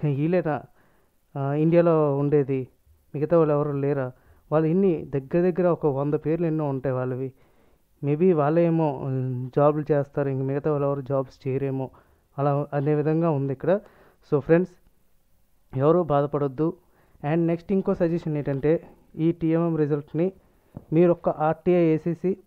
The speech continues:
వదిలేసేయండి. ఎందుకంటే ఈ ఎఫెక్ట్ మిగతా ఎగ్జామ్స్ మీద పడకూడదు. నెక్స్ట్, ఆ, ఆర్మీ ర్యాలీస్ ఉన్నాయి. సికింద్రాబాద్ ఆర్మీ ర్యాలీ కూడా డేట్స్ ఈరోజు వచ్చినాయి.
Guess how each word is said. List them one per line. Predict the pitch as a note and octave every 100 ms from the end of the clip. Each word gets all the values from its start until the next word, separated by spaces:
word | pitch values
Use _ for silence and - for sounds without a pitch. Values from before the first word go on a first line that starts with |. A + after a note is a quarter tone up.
| D#3+
వదిలేసేయండి. | C#3 D3 C#3+ C#3 B2+ C3+ - _
ఎందుకంటే | D3 D#3 D#3+ D3 C3+ D#3+ G#3+ - - _ _
ఈ | E3 G3+
ఎఫెక్ట్ | F#3 D#3 F#3+ - -
మిగతా | D#3+ D#3 F3 G#3
ఎగ్జామ్స్ | F3+ D3+ D#3 D#3 -
మీద | D3 D3+
పడకూడదు. | E3+ C#3 C3 C#3 B2+ C3+ C3 C3 _ _ _ -
నెక్స్ట్, | D3+ - E3 D3+ _ _ _ _ _ _ _ _ _ C3+
ఆ, | C3+ C3+ C#3
ఆర్మీ | C#3 D#3 E3
ర్యాలీస్ | D#3+ D3+ D#3+ -
ఉన్నాయి. | D#3 D#3+ E3 _ _ _ -
సికింద్రాబాద్ | D3 D#3+ E3 D#3+
ఆర్మీ | D3+ D3+ D#3
ర్యాలీ | D#3 D3+
కూడా | D#3 D#3 D3+ _ _ _ _ _ _ -
డేట్స్ | D3 D#3+ E3
ఈరోజు | D3 D3
వచ్చినాయి. | D3 - E3 F3+